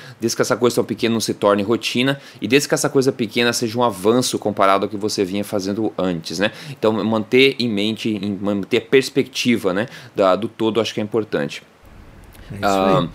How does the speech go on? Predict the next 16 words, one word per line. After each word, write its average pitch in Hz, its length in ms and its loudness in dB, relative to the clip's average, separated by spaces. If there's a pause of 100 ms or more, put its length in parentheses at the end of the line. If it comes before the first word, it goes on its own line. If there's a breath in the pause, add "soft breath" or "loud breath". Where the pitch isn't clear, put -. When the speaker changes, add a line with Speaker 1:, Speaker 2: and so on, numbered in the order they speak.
(920 loud breath)
Speaker 1:
maravilha! 147 580 4 (140)
Primeiro 185 300 2
tópico, - 480 4 (180)
olha 160 200 4
só, 82 360 0
microbiota. 131 800 4 (440 loud breath)
Será 160 340 6
que 175 340 -2 (220)
o 147 100 4
impacto 151 640 0 (240)
da 117 120 -2
nossa 113 540 4
flora 107 360 2
intestinal 107 720 0
no 117 120 -6
nosso 90 500 0